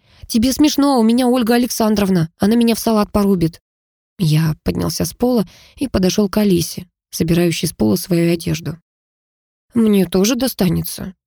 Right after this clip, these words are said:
серьёзно проговорил я, заключая девушку в кольцо рук. Ладонью провёл по длинным запутанным волосам. «Я скажу, что ты ездила по моему заданию, поэтому не спеша собирайся. Я завезу тебя домой, и ты переоденешься».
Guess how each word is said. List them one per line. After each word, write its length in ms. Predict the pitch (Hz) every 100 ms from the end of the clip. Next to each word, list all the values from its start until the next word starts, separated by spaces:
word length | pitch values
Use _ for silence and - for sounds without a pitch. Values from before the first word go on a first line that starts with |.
| _ _ -
серьёзно 420 | - 165 165 170
проговорил 460 | 156 170 175 175 208
я, 160 | 247
заключая 640 | 294 233 185 175 - 269 214
девушку 540 | 180 202 190 - 190 _
в 100 | -
кольцо 420 | 170 160 - 160
рук. 300 | 160 156 - _ _ _ -
Ладонью 420 | 170 170 165 160
провёл 300 | 175 165 160
по 160 | 165 180
длинным 360 | 180 165 160
запутанным 460 | 165 165 170 156 165
волосам. 520 | 170 175 180 226 220 - _ - - - _ _ -
«Я 160 | 320
скажу, 320 | 349 294 285
что 340 | 311 - 247 226
ты 220 | - 302
ездила 540 | 214 269 208 226 208
по 120 | 190 190
моему 320 | 185 185 269
заданию, 680 | 185 160 170 196 202 185
поэтому 440 | 170 165 165 170 165
не 100 | 165
спеша 440 | - 170 - 240
собирайся. 760 | 285 170 156 156 185 - 226 226 _
Я 200 | 196 180
завезу 300 | 170 170 165
тебя 240 | 170 170 170
домой, 400 | 165 175 277 262
и 20 |
ты 100 | -
переоденешься». 840 | 160 156 151 160 190 220 - 220